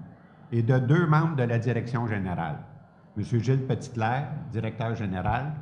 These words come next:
et monsieur François Lavallée, directeur général adjoint aux ressources financières et matérielles. Messieurs Petitclerc et Lavallée n'ont toutefois pas de droit de vote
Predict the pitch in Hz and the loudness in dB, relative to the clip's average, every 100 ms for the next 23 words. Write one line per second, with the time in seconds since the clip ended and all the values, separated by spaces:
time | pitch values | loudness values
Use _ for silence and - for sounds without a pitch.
0 | - - - 120 120 113 131 139 123 120 | -14 -14 -2 0 2 2 0 0 0 0
1 | 135 135 113 104 95 147 139 110 - 117 | 2 2 0 -2 -2 -2 -2 -2 -2 -2
2 | 117 113 107 110 117 101 95 107 135 117 | -2 -2 -2 -2 0 -2 -2 -2 -2 0
3 | 110 - 123 120 - 113 101 - 113 110 | -2 -4 -6 -4 -2 -2 -2 -2 -4 -2
4 | 95 90 95 85 87 76 76 - - - | -4 -4 -6 -4 -4 -4 -6 -12 -20 -20
5 | - - - - - _ _ 120 120 117 | -20 -20 -20 -20 -20 _ _ 0 0 4
6 | 147 156 - 160 151 - 156 175 147 131 | 2 2 0 0 0 0 0 2 2 2
7 | 117 113 110 143 175 - - - - 113 | 4 2 2 0 -2 -6 -12 -18 -8 0
8 | 120 123 156 - 151 147 170 170 147 143 | 0 2 0 0 0 0 0 0 0 0
9 | 104 135 160 | 0 0 -2